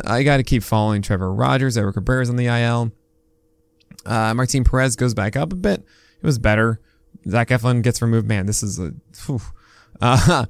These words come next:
<laughs> tier eleven, um, nothing too much of a change. I think I'm gonna raise up Talon Walker a little. Graham Ashcraft does fall. Marco Gonzalez rises a little.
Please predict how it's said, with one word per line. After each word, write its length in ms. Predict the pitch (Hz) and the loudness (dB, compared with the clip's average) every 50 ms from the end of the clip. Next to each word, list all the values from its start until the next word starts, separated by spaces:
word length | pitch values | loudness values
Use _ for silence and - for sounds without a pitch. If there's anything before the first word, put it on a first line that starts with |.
| - - - | -6 -12 -18
<laughs> 180 | - - - | -18 -8 0
tier 220 | - - 202 202 208 | 4 6 6 8 8
eleven, 680 | 190 175 175 175 185 190 180 180 165 151 127 117 101 - - - - | 6 6 6 6 4 4 4 4 2 2 2 0 -2 -2 -6 -6 -2
um, 580 | - 139 151 151 147 139 135 135 123 - - - _ _ _ _ _ _ _ _ _ _ _ _ _ _ - - | 2 2 4 4 4 4 2 2 0 -2 -6 -10 _ _ _ _ _ _ _ _ _ _ _ _ _ _ -10 -4
nothing 380 | - 160 196 214 233 240 190 135 | 0 0 2 2 2 2 0 0
too 200 | - - 170 170 | 2 2 2 4
much 180 | 165 160 127 143 | 4 4 2 2
of 60 | 131 | 0
a 60 | 123 | 0
change. 180 | - 147 135 131 | 2 2 2 2
I 40 | 143 | 4
think 160 | - 220 226 | 2 2 4
I'm 60 | 190 | 4
gonna 180 | 156 160 151 131 | 2 2 2 2
raise 320 | 123 131 127 135 127 120 | 2 2 2 4 4 4
up 140 | 127 120 - | 2 4 4
Talon 400 | - 139 123 117 110 110 107 107 | 4 4 6 4 2 0 0 -2
Walker 520 | 104 104 104 120 120 - 107 98 107 110 - _ _ _ _ _ _ _ _ - | -2 0 0 0 0 0 0 -2 -2 -4 -6 _ _ _ _ _ _ _ _ -4
a 80 | - | 0
little. 260 | 113 120 117 117 107 | 2 2 2 2 0
Graham 220 | - - 160 180 180 | 2 2 2 4 4
Ashcraft 420 | 170 170 160 - - 165 156 123 | 4 4 2 2 2 2 2 2
does 240 | - 151 156 147 - | 2 2 2 2 0
fall. 600 | - - 147 139 123 110 107 113 104 107 117 113 110 - - - | -2 0 0 2 2 2 2 0 0 -2 -2 -4 -6 -10 -8 -2
Marco 240 | 131 131 131 139 131 | -2 0 0 0 0
Gonzalez 400 | 127 131 120 127 120 123 113 117 | 0 0 2 2 2 2 2 0
rises 280 | 123 120 117 113 113 | 0 0 0 0 0
a 80 | 107 104 | -2 0
little. 440 | 104 107 110 110 107 110 107 107 | 0 0 2 2 2 0 0 -2